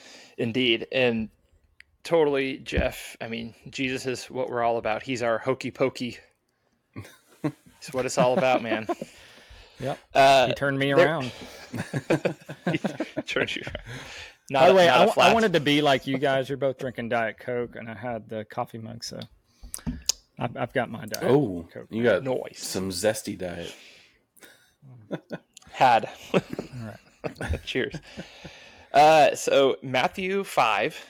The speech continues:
Speaker 1: Jesus is giving a Sermon on the Mount, and he, uh, shares that his followers are the light of the world, they're the salt of the earth, and they're like a city on a hill that can't be hidden. And then he concludes with, "I call it my life verse." It's been the verse that's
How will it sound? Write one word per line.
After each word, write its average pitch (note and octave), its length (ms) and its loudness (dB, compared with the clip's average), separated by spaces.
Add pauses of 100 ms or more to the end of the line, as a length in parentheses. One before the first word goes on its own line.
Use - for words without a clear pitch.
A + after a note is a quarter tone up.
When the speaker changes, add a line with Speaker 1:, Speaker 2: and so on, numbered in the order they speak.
(260)
Speaker 1:
Jesus B2 320 -8
is A2 340 -10 (120)
giving A#2 220 -8
a A2+ 40 -10
Sermon A#2+ 300 -2
on B2 80 0
the C#3 60 -4
Mount, A2 300 -2 (680)
and A2 180 -8
he, G#2+ 300 -6
uh, G2 360 -2
shares G#2+ 440 -4
that F#2 260 -6 (340)
his - 180 -16
followers A#2 420 2
are G#2+ 80 -6
the G#2+ 80 -12
light G#2+ 260 0
of B2 60 -4
the B2+ 80 -6
world, C#3+ 500 2 (240)
they're G2+ 320 -8
the - 100 -16
salt A#2+ 300 0
of A2+ 60 -12
the G#2 160 -8
earth, C3+ 400 -4
and A#2 100 -16
they're A2 100 -6
like A2 120 -6
a A2+ 60 -16
city A2+ 240 -8
on G#2+ 100 -8
a A2 60 -12
hill B2+ 300 -2
that - 120 -4
can't B2 200 -10
be A#2+ 80 -14
hidden. D#3+ 280 -2 (960)
And C3+ 80 -6
then C3+ 80 -2
he C3+ 60 -4
concludes C#3 420 0
with, B2 240 -4 (400)
"I C#3 140 2
call A3+ 200 4
it - 60 0
my C#3 80 2
life B2 280 2
verse." C3 320 -6
It's A#2+ 120 -14
been A#2+ 200 -8
the A#2+ 60 -6
verse A#2 220 -6
that's - 380 -14